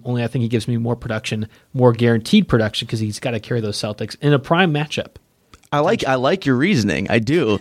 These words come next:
Speaker 2: I do. I think that's a, a great strategy. <laughs> But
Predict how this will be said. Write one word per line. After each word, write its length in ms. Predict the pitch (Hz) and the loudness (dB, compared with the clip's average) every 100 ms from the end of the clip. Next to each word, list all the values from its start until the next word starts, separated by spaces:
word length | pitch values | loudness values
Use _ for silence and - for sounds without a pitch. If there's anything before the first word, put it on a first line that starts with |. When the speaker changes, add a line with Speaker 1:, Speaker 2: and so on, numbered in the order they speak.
| - | 0
Speaker 2:
I 140 | 113 | 0
do. 240 | 113 143 127 | 0 2 0
I 60 | |
think 180 | 117 160 | 2 0
that's 220 | 147 - | 0 0
a, 40 | 131 | 0
a 60 | 127 | 0
great 400 | 113 139 156 160 | 0 0 0 0
strategy. 720 | - 151 165 165 123 104 104 180 | 0 2 2 2 2 2 2 0
<laughs> 40 | 208 220 254 220 208 - 202 254 - 247 165 120 | 0 0 0 0 -2 0 0 0 -2 -4 -4 0
But 340 | 165 170 160 | 2 0 -2